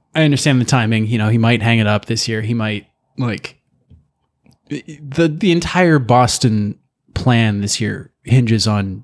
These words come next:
Patrice Bergeron's will. Like, if he wants to run it back, okay, they're gonna run it back. They'll have a team again. Uh,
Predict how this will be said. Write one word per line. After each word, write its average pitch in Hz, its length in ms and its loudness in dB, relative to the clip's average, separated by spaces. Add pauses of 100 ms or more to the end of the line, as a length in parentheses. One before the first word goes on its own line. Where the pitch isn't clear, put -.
Patrice - 320 -4
Bergeron's 104 640 -6
will. 98 480 -8 (400)
Like, 113 160 -2
if 120 80 -2
he 185 100 4
wants 170 260 2
to 147 80 0
run 127 180 2
it 143 100 -4
back, 160 400 0 (600)
okay, 190 360 0 (280)
they're 113 160 2
gonna 135 140 4
run 139 100 2
it 139 80 -2
back. 214 200 2
They'll 131 100 2
have 135 100 2
a 135 40 -6
team 220 160 2
again. 110 220 -2 (440)
Uh, 117 320 0